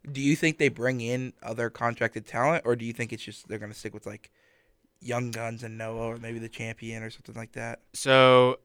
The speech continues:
Speaker 2: um, I do, I think I know who one of them is going to be, um, but the other two, I, I have no idea. Um, but I, I wouldn't be surprised if one of the opponents on the other team ends up being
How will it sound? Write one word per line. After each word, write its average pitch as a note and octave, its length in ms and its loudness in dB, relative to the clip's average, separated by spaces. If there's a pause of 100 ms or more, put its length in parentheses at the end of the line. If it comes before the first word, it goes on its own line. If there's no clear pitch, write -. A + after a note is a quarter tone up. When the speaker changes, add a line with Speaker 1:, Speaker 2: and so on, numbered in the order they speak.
(160)
Speaker 2:
um, B2 420 6
I C#3 100 2
do, F3+ 220 4
I C3 100 -4
think F#3 220 0
I G3+ 60 12
know F3+ 160 8
who D#3 120 -6
one A2+ 360 -4
of B2 120 -4
them E3 460 6
is E3 120 -6
going F3+ 280 2
to F3+ 100 -6
be, F#3+ 360 2 (420)
um, A2 720 2
but B2+ 160 -6
the B2 120 -8
other B2+ 240 -2
two, C#3+ 640 4
I, A#2 160 -6 (200)
I A2+ 140 -8
have G#2+ 140 -6
no G#2+ 180 -8
idea. G2 460 -14 (120)
Um, A#2 640 0 (180)
but C3 120 -4
I, A#2 260 -6
I A#2+ 100 -8
wouldn't C3+ 260 -2
be E3+ 60 2
surprised A#2 480 2
if A2+ 180 -14
one A#2+ 200 -2
of A2+ 220 -6
the A2 360 -8
opponents A2 320 -12
on G#2+ 60 -10
the A2 80 -10
other G#2+ 140 -12
team G#2 280 -14
ends A2+ 160 -16
up A#2 120 -12
being A2 360 -10